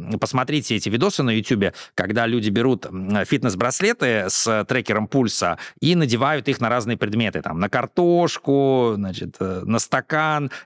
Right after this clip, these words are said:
и выясняется, что они прекрасно показывают пульс, э, значит, все как бы хорошо, человек живой, вот, а это на самом деле стакан просто стеклянный. Вот, и в этом смысле ценность этих данных, э, ну, она довольно, э, м-, маленькая и мусорная. И я очень хорошо помню, вот,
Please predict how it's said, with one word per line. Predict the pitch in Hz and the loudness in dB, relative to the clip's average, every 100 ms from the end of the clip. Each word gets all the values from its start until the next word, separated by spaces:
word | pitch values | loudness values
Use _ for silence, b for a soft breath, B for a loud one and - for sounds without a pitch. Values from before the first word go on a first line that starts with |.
| - | -2
и | 131 | 2
выясняется, | 131 156 170 139 | 2 2 0 -2
что | - | 0
они | 117 131 | 0 0
прекрасно | 127 - 135 151 131 | -2 0 0 0 0
показывают | 113 - 127 107 101 92 | -2 0 0 0 -2 0
пульс, | - 175 180 165 - | 2 4 4 2 0
э, | - 110 104 101 95 | 0 2 2 0 0
значит, | 90 87 | -4 -6
все | - - 139 131 | -6 -2 2 2
как | 110 98 | 2 0
бы | 98 | 0
хорошо, | 101 104 151 | -2 0 -2
человек | 135 110 95 | 0 -2 0
живой, | 95 95 139 143 B B | 0 2 2 2 B B
вот, | 107 95 | 0 0
а | 95 | 0
это | 135 | -2
на | 117 | -2
самом | 123 | 0
деле | 110 | 0
стакан | 104 110 - 92 90 78 - - | 0 -2 -2 -2 -2 -6 -8 -2
просто | 92 92 - | 0 0 -2
стеклянный. | - 95 95 85 76 B B | -4 0 0 -2 -6 B B
Вот, | 135 120 | 0 2
и | |
в | |
этом | 165 202 | 2 4
смысле | 190 175 151 | 2 2 0
ценность | - 180 147 | 0 0 0
этих | 143 139 | 0 0
данных, | 135 202 240 160 - | 0 0 2 0 0
э, | 135 135 127 | 2 2 2
ну, | 117 110 160 117 | 0 -2 2 2
она | 120 156 | 2 2
довольно, | 131 151 135 120 - - | 2 2 2 0 -4 -12
э, | - | -2
м-, | 110 104 107 147 120 | 0 2 4 2 2
маленькая | 139 170 151 123 | 2 2 0 2
и | |
мусорная. | 156 - 95 90 | 2 2 0 0
И | 98 | 2
я | 123 151 | 2 2
очень | 180 175 | 0 0
хорошо | 170 185 208 | -2 0 0
помню, | 196 190 143 | 2 2 2
вот, | 110 - | 0 -2